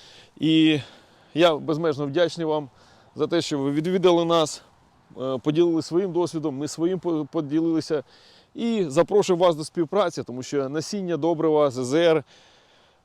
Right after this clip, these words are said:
е, Т М Ц, Р К Д, кас, будь ласка, нашого виробництва, все є в д-, наявності, запрошую до співпраці, тому що,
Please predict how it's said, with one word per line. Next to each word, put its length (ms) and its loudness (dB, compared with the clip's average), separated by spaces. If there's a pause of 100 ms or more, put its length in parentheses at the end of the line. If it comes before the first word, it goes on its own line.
е, 220 0
Т 160 0
М 180 0
Ц, 200 -4 (140)
Р 240 -2
К 180 2
Д, 300 2
кас, 520 -2
будь 180 -8
ласка, 300 2
нашого 280 -2
виробництва, 720 -2 (880)
все 240 -2
є 220 0
в 80 -2
д-, 260 -8
наявності, 880 -2
запрошую 380 -4
до 80 -8
співпраці, 760 -2
тому 180 -8
що, 360 -2